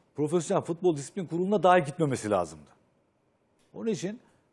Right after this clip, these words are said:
bence iyi ki de doğru da bir karar verdi Tahkim Kurulu. Fakat şöyle bir şey söyleyeyim. Ee, kimse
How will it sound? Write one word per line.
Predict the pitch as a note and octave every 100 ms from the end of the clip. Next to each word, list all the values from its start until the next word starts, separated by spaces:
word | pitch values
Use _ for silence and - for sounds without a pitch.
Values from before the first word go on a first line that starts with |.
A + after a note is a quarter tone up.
| -
bence | D3+ D#3
iyi | D#3 F3
ki | D#3
de | C3+
doğru | C3 E3
da | G3+
bir | F#3
karar | F#3 F3+
verdi | F3 E3
Tahkim | F3 E3 E3 D#3
Kurulu. | E3 D#3+ F#3 G3 - _ _ _ _
Fakat | C3+ F#3+ F3+ -
şöyle | - D#3+
bir | F#3+
şey | F#3
söyleyeyim. | D3 C#3 C3 F#3+ G#3 - _ _ _ _ _ _ -
Ee, | B2+ C3+ B2+ A#2+ B2 A#2 _ _
kimse | - F#3 D#3+ D#3+ F#3